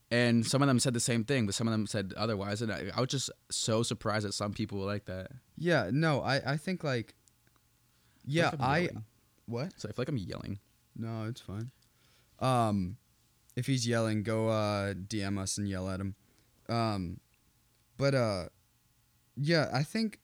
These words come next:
Speaker 2: because, I mean, we had, we had girls in our class in, uh, in high school that were super nice, and, like, we were, you and I were both good friends with, with all of them.
Speaker 1: Yeah.
Speaker 2: And I think, like, in middle school, like, I got bullied by girls, man.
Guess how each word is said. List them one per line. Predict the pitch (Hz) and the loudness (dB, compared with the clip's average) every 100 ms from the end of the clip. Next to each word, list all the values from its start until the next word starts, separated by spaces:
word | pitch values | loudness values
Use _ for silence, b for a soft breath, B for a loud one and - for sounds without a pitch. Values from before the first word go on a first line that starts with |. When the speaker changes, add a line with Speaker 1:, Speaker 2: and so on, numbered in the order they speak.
| _ | _
Speaker 2:
because, | 143 147 - 160 151 135 - | -6 -6 -2 0 0 0 -2
I | 123 | -2
mean, | 139 127 | 0 0
we | 143 185 | 0 0
had, | 160 131 - _ _ _ _ - | -2 -4 -14 _ _ _ _ -6
we | 127 135 | -2 2
had | 131 127 117 - _ _ _ _ _ 127 | 2 0 -4 -10 _ _ _ _ _ -10
girls | 127 123 123 | -4 -2 -2
in | 127 | -2
our | |
class | 117 127 113 - | -4 -4 -4 -4
in, | 107 101 | -4 -4
uh, | 101 98 92 - - | -4 -4 -6 -10 -8
in | 113 | -4
high | 120 113 | -2 -4
school | - 117 | -4 -4
that | 110 | -2
were | 107 | -2
super | 107 107 107 | -4 -6 -6
nice, | 104 101 104 - - _ _ _ | -4 -6 -6 -10 -16 _ _ _
and, | 120 117 104 | -4 -2 -2
like, | 113 110 - _ _ _ _ _ - | -2 -4 -6 _ _ _ _ _ -8
we | 131 131 | -2 0
were, | 131 120 87 85 | 2 0 -2 -4
you | 120 139 | 0 0
and | 120 | 0
I | 127 | 0
were | 123 | -2
both | 104 110 - | -2 -6 -6
good | 110 | -8
friends | - 113 110 | -6 -6 -6
with, | 101 92 - _ _ | -8 -12 -14 _ _
with | - 107 | -10 -8
all | 101 92 | -6 -6
of | |
them. | 98 90 101 113 _ | -6 -10 -12 -16 _
Speaker 1:
Yeah. | - 120 90 98 113 | -2 0 -2 -4 -4
Speaker 2:
And | 120 | -4
I | |
think, | 120 147 135 | -2 -4 -2
like, | 117 - | -4 -2
in | 120 107 80 | -4 -2 -2
middle | 127 143 143 | -2 0 -2
school, | - 143 135 | -2 -2 -2
like, | 117 - | -2 -4
I | 139 | -6
got | 110 - | -6 -6
bullied | 104 104 98 | -6 -4 -4
by | 101 101 | -4 -4
girls, | 107 104 104 | -4 -4 -4
man. | 107 104 104 | -6 -6 -6